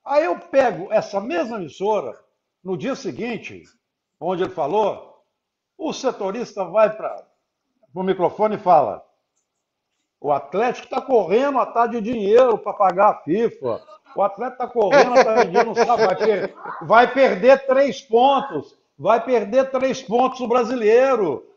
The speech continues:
vai ser punido, vai perder, vai perder três pontos o brasileiro, tá correndo." Eu falei: "Gente, o presidente falou na rádio dele ontem que tem o dinheiro." Ô, Lélio,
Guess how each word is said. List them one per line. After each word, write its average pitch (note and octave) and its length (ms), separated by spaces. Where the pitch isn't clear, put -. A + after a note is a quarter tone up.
vai A3 160
ser B3+ 280
punido, B3 600
vai B3+ 140
perder, A3 760
vai G3 140
perder B3+ 420
três C4+ 300
pontos B3 380
o B3+ 60
brasileiro, B3 520
tá B3+ 100
correndo." B3 440
Eu F3+ 60
falei: A#3 180
"Gente, F#3 640
o - 40
presidente C4 380
falou C4+ 280
na C#4 80
rádio A#3 240
dele C4 240
ontem D4 240
que B3+ 160
tem C#4 120
o D4 100
dinheiro." G#3+ 540
Ô, C4+ 120
Lélio, C4+ 420